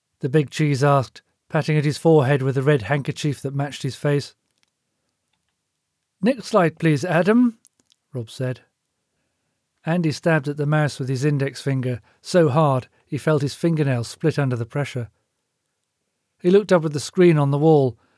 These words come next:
to see a new slide with the title Localized Marketing on it. "So," Rob said, "this is our latest marketing initiative." He paused and looked around the room. One or two of the attendees nodded at him,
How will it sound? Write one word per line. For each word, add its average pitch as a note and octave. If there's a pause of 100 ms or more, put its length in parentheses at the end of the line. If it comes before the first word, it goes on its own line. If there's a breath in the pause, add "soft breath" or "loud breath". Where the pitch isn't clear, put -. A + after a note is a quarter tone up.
(140)
to E3
see E3
a D#3
new E3
slide C#3 (340 soft breath)
with D3
the D#3
title D3 (840)
Localized F3+
Marketing D#3 (140)
on A2+
it. A#2 (1200)
"So," G3+ (480)
Rob A#2+
said, A#2 (680)
"this G3
is G#3
our G#3
latest G3
marketing F3
initiative." F3+ (800)
He -
paused C3+
and C#3+
looked D#3
around C3+
the C3
room. C#3 (760)
One D#3
or D3
two D#3+
of C#3
the C#3+
attendees C#3+
nodded C#3+
at C3
him, A#2+